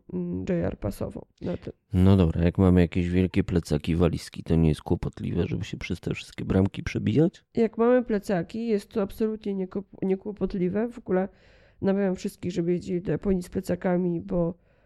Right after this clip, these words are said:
Speaker 1: nie zawsze są niestety te ruchome schody i nie zawsze te cztery schodki na, będą, żeby właściwie ułatwić. E,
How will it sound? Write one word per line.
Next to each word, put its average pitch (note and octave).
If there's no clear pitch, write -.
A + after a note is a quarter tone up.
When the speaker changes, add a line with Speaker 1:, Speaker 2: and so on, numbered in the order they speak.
Speaker 1:
nie G#3+
zawsze G3
są F#3+
niestety F#3+
te F#3
ruchome F3+
schody G3
i G3
nie F3+
zawsze F#3
te -
cztery F3
schodki -
na, F#3+
będą, F3
żeby E3+
właściwie G3
ułatwić. F3+
E, G#3